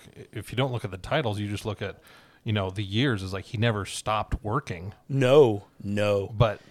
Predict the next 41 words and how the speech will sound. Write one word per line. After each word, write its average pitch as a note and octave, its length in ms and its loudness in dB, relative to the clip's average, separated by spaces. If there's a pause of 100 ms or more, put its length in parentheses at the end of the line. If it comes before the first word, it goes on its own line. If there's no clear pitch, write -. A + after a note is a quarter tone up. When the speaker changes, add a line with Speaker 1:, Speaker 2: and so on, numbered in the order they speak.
(160)
Speaker 1:
the C#3 120 -16
Speaker 2:
So D#3 540 6
many C3+ 300 2
things. A2+ 560 -4
A C#3 80 2
lot D3 240 6
of D#3 160 0
sequels C#3+ 800 -2
to A#2+ 260 -2
his A2 380 -4 (160)
successful - 720 -6
movies, C#3 540 -2
like A2 120 -8
direct-to-video A2+ 680 -6
fare. A#2 440 -8
Speaker 1:
Yeah. G2+ 320 2 (180)
Speaker 2:
A - 40 -12
lot C#3+ 340 0
of C#3 80 2
those. C3 600 -2
Um, G#2+ 260 -10
just C#3+ 220 -8
a - 20 -8
whole F3 220 -2
bunch D#3+ 240 0
of C3+ 80 -4
stuff. G2 260 -10
Like, - 160 -8
and G3 160 -4
not C4+ 180 -2
only C4+ 360 -2 (260)
movies, G3+ 460 2
but, B2+ 280 0 (600)
you D3+ 100 0
know, B2 340 0
musician. D3+ 760 0
Like, A#2+ 140 -6
he, D3 100 -6
he, B2+ 260 -6
he's, - 380 -6
he's - 320 -6